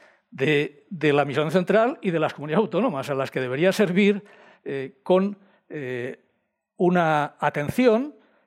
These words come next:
y una, un reconocimiento de su presencia en sus órganos de dirección acorde con la importancia que tiene cada una de ellas. Eh,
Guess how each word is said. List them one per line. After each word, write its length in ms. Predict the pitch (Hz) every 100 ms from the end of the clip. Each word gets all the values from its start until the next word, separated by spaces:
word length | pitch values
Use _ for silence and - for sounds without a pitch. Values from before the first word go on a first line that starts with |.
| _
y 140 | 151
una, 460 | 143 147 151 151 - -
un 100 | 170
reconocimiento 540 | 180 175 165 180 220
de 80 | 160
su 100 | 156
presencia 540 | 131 - 180 185 156
en 80 | 127
sus 320 | - 131 113
órganos 320 | 156 160 165 156
de 100 | 160
dirección 580 | 165 - 196 196 220 - - _ -
acorde 480 | 147 - 208 170
con 200 | 143 147
la 80 | 135
importancia 580 | 131 131 127 151 139 135
que 120 | 131
tiene 400 | 131 143 135 127 - - _ -
cada 260 | 143 131
una 260 | 131 127 117
de 120 | 113
ellas. 400 | 101 98 - - _ - - - _ _
Eh, 380 | 139 131 127